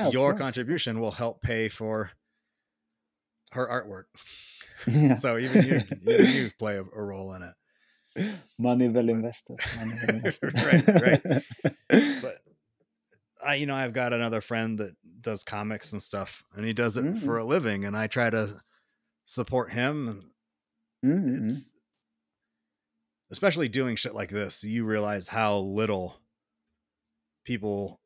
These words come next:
Speaker 1: actually want to support you doing it.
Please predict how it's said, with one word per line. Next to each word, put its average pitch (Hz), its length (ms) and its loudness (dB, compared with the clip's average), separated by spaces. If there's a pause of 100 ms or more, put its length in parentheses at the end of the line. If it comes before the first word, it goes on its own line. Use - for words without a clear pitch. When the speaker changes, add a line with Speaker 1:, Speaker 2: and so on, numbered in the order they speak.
(140)
Speaker 1:
actually 101 440 -6
want 98 280 -4 (160)
to - 120 -12
support - 680 -6
you 95 180 -8
doing 90 400 -10
it. 82 100 -20